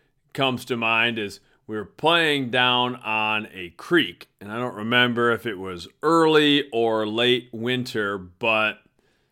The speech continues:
there was still some snow, there was ice on the creek, but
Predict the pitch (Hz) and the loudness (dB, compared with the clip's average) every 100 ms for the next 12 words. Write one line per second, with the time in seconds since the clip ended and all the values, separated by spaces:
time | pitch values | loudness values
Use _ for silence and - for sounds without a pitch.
0 | _ _ _ _ _ _ 117 117 113 - | _ _ _ _ _ _ -6 -2 -2 -4
1 | 160 160 147 143 120 - 147 143 139 135 | 0 2 2 -2 -4 -2 0 2 4 2
2 | 135 123 113 113 113 113 107 - - - | 2 0 0 0 2 0 -2 -6 -14 -18
3 | _ _ _ _ - 131 143 139 131 - | _ _ _ _ 4 6 8 4 -2 -6
4 | 113 117 113 110 98 - - 190 113 101 | -2 -2 -2 -6 -10 -10 -2 0 0 -2
5 | - - _ _ _ _ _ _ _ _ | -10 -20 _ _ _ _ _ _ _ _
6 | _ _ _ _ 104 95 135 131 131 123 | _ _ _ _ -16 0 4 6 6 4